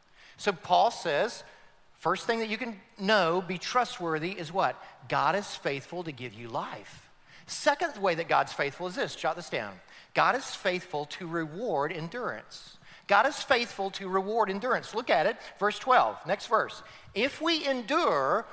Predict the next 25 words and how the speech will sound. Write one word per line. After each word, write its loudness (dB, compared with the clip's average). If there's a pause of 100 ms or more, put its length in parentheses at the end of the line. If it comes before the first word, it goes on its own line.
(160)
we -2
will 2
also 4
reign 4
with -2
him." -6 (460)
God 6
rewards 2
endurance. 0 (580)
Whenever 8
you 2
go 6
through -6
struggles 2
and -4
trials 6
in -2
this -4
life 6
and -4
you -4
experience -2
times 0
of -10
suffering 2